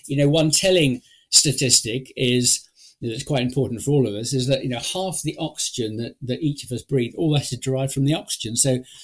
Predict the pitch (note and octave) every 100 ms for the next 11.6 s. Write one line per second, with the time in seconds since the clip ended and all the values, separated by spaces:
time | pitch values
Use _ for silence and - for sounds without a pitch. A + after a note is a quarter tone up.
0 | - - C3 C3+ E3+ F3+ - D3 C#3 C#3
1 | C3+ B2+ C3 B2+ D3 C3+ A2+ A2 C3+ C3
2 | A#2+ B2 B2 B2 G#2 G#2+ B2 B2 C#3 A#2+
3 | B2 - F#3 D3 - C#3+ F3 D#3+ D3+ C#3+
4 | - C#3+ C3 B2+ B2 D#3+ B2+ - - G3+
5 | G#3+ G#3 - D#4+ F4+ G#3 E3+ C#3 - _
6 | - B2+ C3 E3+ - C#3 - A2 G#2+ -
7 | B2+ A#2 A#2 A2+ B2+ - C3 A#2 A2+ A#2
8 | A#2+ C3+ C3 B2 A#2 A#2 A#2 B2 A#2 C#3
9 | B2 A#2 A2+ A#2+ A#2 A2+ - A2+ A#2+ B2
10 | A2+ B2 B2 G#2+ - C3 B2+ - C3+ C#3
11 | A#2+ A2 C3+ A#2+ A#2